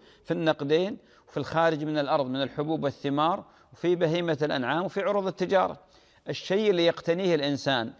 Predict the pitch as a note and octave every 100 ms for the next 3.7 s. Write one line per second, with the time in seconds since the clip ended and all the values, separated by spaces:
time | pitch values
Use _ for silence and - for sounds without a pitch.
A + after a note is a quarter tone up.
0 | _ - D#3+ D3 C#3 C#3+ D3 C#3 C3+ C3
1 | C#3+ - - C#3+ C3 - - _ _ _
2 | _ - - B2 - D3+ C#3 C#3 C3 C3+
3 | C3 B2+ C3+ C#3+ C#3+ C3+